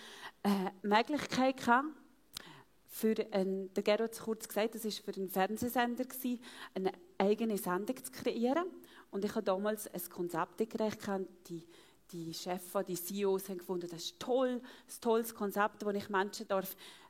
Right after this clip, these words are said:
begleiten darf, miterleben, wie Menschen ihre Träume leben. Und ich habe gefunden, das ist super. Wir haben einfach ein Problem. Äh, zum jetzigen Zeitpunkt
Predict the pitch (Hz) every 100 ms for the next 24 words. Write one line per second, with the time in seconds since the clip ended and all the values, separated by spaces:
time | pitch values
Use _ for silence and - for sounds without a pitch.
0 | - - 208 214 220 262 269 247 214 -
1 | 220 262 262 269 226 214 214 202 208 208
2 | 226 247 - 202 190 - 185 220 247 208
3 | 202 254 262 - - - - - 233 -
4 | 233 220 208 - - 320 339 - 240 320
5 | - - - 220 262 233 247 - 185 214
6 | 240 - 233 190 180 285 311 - - _
7 | _ _ _ _ - _ 190 190 180 180
8 | 196 202 185 233 185 - 214 - 247 233
9 | -